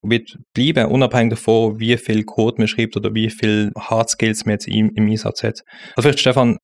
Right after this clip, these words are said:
zum einfach die Frage vielleicht an dich zurückgeben. Was denkst denn du, wo, wo die Reise angeht? Also ist das etwas, wo mir jetzt meine Angst davor hat, oder wie, wie siehst du das eigentlich? Jetzt auch als,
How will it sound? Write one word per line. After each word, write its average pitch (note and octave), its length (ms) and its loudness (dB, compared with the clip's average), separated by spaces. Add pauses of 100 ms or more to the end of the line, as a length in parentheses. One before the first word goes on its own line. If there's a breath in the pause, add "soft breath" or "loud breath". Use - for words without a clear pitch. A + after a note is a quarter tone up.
zum A#2 160 2
einfach A2 180 0
die A2 180 0
Frage G#2+ 280 -2
vielleicht - 200 -8
an G#2 100 0
dich A2 160 0
zurückgeben. - 380 0
Was G2+ 140 -4
denkst A2+ 240 -2
denn A#2 100 0
du, C3 280 0
wo, A2 260 2
wo G#2+ 80 -2
die G#2+ 80 -2
Reise G#2+ 320 0
angeht? G#2 460 -2
Also G2+ 320 -2
ist G2+ 220 -8
das - 120 -10
etwas, - 460 -2 (520 loud breath)
wo A2+ 80 2
mir A#2+ 180 6
jetzt A#2 180 2
meine G#2+ 160 2
Angst C#3+ 240 -2
davor C#3 320 0
hat, A2+ 100 2
oder G#2 160 2
wie, G2 160 -6
wie G#2+ 100 -2
siehst - 300 -4
du G#2 60 -4
das G#2 180 -8
eigentlich? G2+ 220 -2
Jetzt A2 240 0
auch A2 180 4
als, G#2+ 220 0